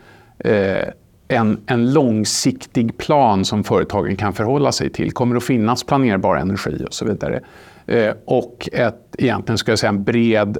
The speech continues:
blocköverskridande överenskommelse så att man vet att det kommer att finnas energi för lång tid framåt. Eh,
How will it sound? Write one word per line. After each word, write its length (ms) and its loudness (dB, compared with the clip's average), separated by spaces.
blocköverskridande 1500 -2
överenskommelse 920 0
så 160 0
att 100 0
man 180 2
vet 380 0
att 60 -10
det 60 -6
kommer 220 -2
att 60 -4
finnas 640 0
energi 440 0
för 120 -6
lång 240 -8
tid 200 -8
framåt. 380 -8
Eh, 260 2